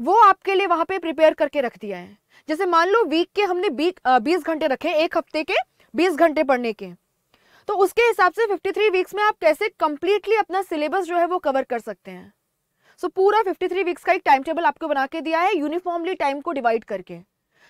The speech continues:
So, हमने आपके लिए ये सारा काम जो है वो सॉल्व कर दिया है वहाँ पे।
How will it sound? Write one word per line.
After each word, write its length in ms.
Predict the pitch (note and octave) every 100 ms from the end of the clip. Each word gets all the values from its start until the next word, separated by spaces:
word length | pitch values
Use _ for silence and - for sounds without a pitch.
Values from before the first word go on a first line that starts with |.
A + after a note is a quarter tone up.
| -
So, 100 | E4
हमने 180 | E4+ F4+
आपके 280 | D#4+ -
लिए 100 | F4+
ये 120 | D#4+ E4+
सारा 340 | D#4+ C4+ E4
काम 260 | E4+ D4+ D4
जो 120 | E4+
है 60 |
वो 100 | E4
सॉल्व 260 | E4+ B3+ C#4
कर 160 | E4+ D#4
दिया 140 | E4
है 60 | D#4+
वहाँ 200 | D4+ D4+
पे। 160 | F4